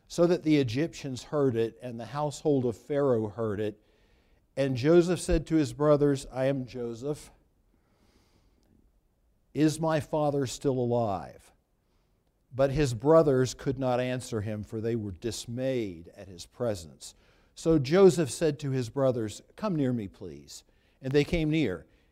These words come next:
And he said, 'I am your brother Joseph, whom you sold into Egypt. And now do not be distressed or angry with yourselves because you sold me here. For God sent me before you to preserve life. For the famine has been in the land these two years,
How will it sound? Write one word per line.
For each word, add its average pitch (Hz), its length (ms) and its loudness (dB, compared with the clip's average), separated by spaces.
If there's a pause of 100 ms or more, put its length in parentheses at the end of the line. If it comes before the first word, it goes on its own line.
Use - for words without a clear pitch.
And 143 160 -6
he 165 140 2
said, 160 420 0
'I 175 180 -2
am 190 200 2
your 175 100 6
brother 147 320 0
Joseph, 113 500 -4
whom 135 200 -2
you 123 120 0
sold 135 380 -2
into 127 380 -2
Egypt. 98 540 -12 (440)
And 131 180 -2
now 156 220 2
do 160 180 4
not 196 300 6
be 170 120 2
distressed 156 680 -2
or 139 180 4
angry 143 400 0
with 131 240 -4
yourselves 123 500 0
because 123 440 -4
you 120 80 -2
sold 135 400 0
me 110 160 -6
here. 95 400 -10 (720)
For 131 240 2
God 156 400 6
sent 170 320 -4
me 160 100 0
before 151 420 0
you 147 220 4
to 135 180 -4
preserve 127 600 0
life. 117 480 -2
For 143 100 -8
the 123 100 -6
famine 160 460 -2
has 139 240 -6
been 170 240 0
in 170 100 2
the 151 120 0
land 143 400 0
these 151 260 -2
two - 160 -4
years, 127 600 2